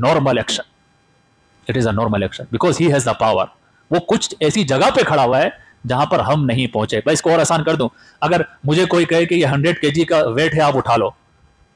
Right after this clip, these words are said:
हो सकता है मैं उठा लूं, मगर वही टू हंड्रेड केजी हो जाए तो मैं नहीं उठा सकूंगा,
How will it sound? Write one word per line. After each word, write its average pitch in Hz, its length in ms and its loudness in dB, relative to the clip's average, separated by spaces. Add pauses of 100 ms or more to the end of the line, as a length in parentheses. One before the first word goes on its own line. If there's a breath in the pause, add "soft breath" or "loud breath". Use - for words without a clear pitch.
(100)
हो 127 60 0
सकता 143 240 0
है 143 60 0
मैं 123 80 0
उठा 113 160 0
लूं, 185 120 0 (1160 soft breath)
मगर 151 160 0
वही 135 340 0
टू 233 220 0
हंड्रेड 208 340 2
केजी 170 220 0
हो 143 140 2
जाए 147 160 2
तो 160 120 -2
मैं 139 140 0
नहीं 131 100 0
उठा 107 180 -2
सकूंगा, 98 500 -6